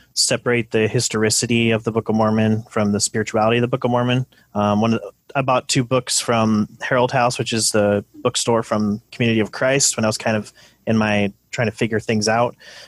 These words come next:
And one book was interesting. It's, it's called Millions Call It Scripture.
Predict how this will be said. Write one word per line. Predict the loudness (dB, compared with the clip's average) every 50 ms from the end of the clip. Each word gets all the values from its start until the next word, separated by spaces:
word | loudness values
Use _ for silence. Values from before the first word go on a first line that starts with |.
| -6 _
And | 0 2 2
one | 2 2 2 2
book | 2 0 0 0
was | 0 0 0
interesting. | 0 -2 -2 -4 -2 -2 0 0 0
It's, | 0 0 0 -2 -4 -4
it's | -6 -6
called | -4 -2 0 0 0 0
Millions | 0 2 2 2 2 2 0 0
Call | 0 0 0
It | 0 0
Scripture. | -2 -2 -2 -4 -2 -2 0 0 0 0